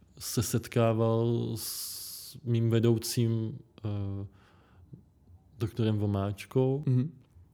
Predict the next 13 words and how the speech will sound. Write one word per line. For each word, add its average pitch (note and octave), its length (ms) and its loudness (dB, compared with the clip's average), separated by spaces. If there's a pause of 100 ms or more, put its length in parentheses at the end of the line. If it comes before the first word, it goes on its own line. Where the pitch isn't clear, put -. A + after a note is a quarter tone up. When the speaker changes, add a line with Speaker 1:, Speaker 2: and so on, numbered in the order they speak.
(460)
Speaker 1:
A G2+ 840 -2 (1300)
když B2 300 -2
jsem A#2+ 180 4 (260)
potom A#2 400 2
byl A2+ 280 4
u - 40 -2
něho A2+ 260 2
na A2 100 2
stáži A2+ 560 0
na A2 120 0
Nejvyšším A2 360 0
správním A#2 460 0
soudu, A#2+ 600 0